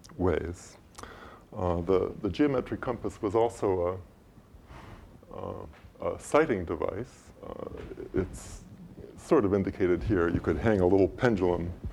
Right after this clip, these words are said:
<coughs> and read off an angle, and that would tell you the angle that you were looking up. And so by various clever uses of similar triangles, again,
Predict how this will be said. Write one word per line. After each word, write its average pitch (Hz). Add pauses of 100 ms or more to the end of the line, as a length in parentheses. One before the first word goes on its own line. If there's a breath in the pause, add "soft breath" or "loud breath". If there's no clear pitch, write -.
(140 loud breath)
<coughs> -
and 92
read 120
off 95 (260)
an 90
angle, 87 (1080 loud breath)
and 95
that -
would 92
tell 107
you 90
the 90
angle 87
that 95
you 90
were 90
looking 92
up. - (640 loud breath)
And 110
so 120
by 113
various 123
clever 117
uses 101
of 90
similar 95
triangles, 92
again, 98